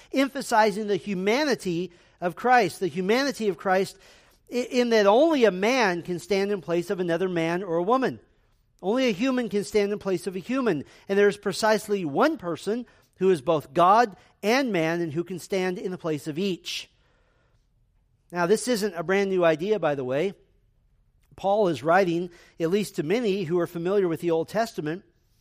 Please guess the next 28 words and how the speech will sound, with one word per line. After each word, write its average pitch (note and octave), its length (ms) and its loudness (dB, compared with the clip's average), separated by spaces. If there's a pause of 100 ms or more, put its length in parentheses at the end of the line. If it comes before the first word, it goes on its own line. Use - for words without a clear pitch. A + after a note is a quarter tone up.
(440)
he's F#3 220 -8
writing G3 340 2
to F3 120 -4
Greek-speaking G3 800 -6
and D#3 140 -4
Greek-reading F3+ 1300 -4
people, G3 460 0
and E3 160 0
the D3+ 60 -2
Jews G#3 380 -4
among D#3+ 260 0
them F#3 160 -2
would E3+ 140 -2
be G3 160 -6
familiar F3 560 -2 (360)
with G#3 300 4
the A#3+ 80 -2
Septuagint. G#3 840 -2
The C3+ 60 -18
Septuagint G#3 1080 -6
was F3+ 180 -6
the E3+ 100 -6
Greek A3 400 -4
translation G3 640 -6
of F#3 100 -8
the F3 120 -4
Old E3 200 -4
Testament. G#3+ 500 -4